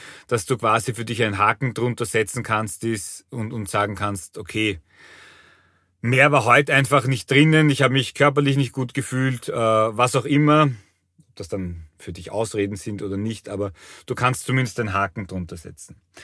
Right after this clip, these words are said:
Das realistische Ziel ist so eines, wo du sagst, na, wenn ich das erreiche, dann bin ich,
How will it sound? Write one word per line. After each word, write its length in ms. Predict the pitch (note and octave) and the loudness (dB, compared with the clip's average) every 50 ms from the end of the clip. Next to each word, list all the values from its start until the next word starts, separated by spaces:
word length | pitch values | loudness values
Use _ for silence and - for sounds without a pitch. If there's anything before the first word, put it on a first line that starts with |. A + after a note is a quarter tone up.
| - - - - - | -20 -20 -20 -16 -4
Das 160 | - D3 C3+ | -4 -2 2
realistische 600 | D#3+ E3+ E3 D#3 F#3 A#3 A3+ - A#3 E3 - D3+ | 6 6 6 6 6 2 0 -2 -4 -2 -2 -2
Ziel 320 | C3+ - - F3 F#3 F#3 F#3+ | -2 -2 -4 -4 -2 -2 -2
ist 140 | F3 - - | -4 0 0
so 60 | D3+ | 0
eines, 380 | D3 C#3 C#3+ D#3 D#3+ D#3 C#3+ | 0 0 0 0 0 -2 -2
wo 80 | D#3 D#3 | -2 -4
du 140 | D3 D3+ C#3 | -4 -4 -2
sagst, 300 | - D3+ D3 C3+ - - | 0 0 -2 -2 -2 -4
na, 100 | D3+ C#3+ | -2 0
wenn 80 | D3 | 0
ich 80 | D3+ C#3+ | -2 0
das 240 | - C3 D3+ D3 - | 0 -2 -2 0 -2
erreiche, 360 | D#3+ A#2 A2+ B2+ D#3+ D3+ - | 0 0 2 2 0 0 -2
dann 160 | - D#3 D3+ | -4 -4 -2
bin 160 | C#3+ D#3 D#3+ | -2 -2 0
ich, 300 | D#3+ D3+ C#3 - - - | -2 -2 -4 -6 -14 -20